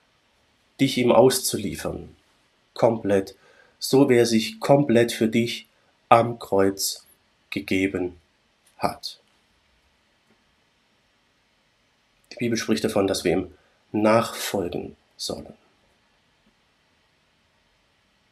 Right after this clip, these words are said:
Ansonsten wirst du überfordert sein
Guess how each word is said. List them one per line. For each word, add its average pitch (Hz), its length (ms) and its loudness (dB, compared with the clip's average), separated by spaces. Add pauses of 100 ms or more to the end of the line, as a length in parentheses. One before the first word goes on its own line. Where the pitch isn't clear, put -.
(720)
Ansonsten 110 720 2 (2250)
wirst 120 180 -2
du 135 60 0
überfordert 117 480 2
sein 101 380 -2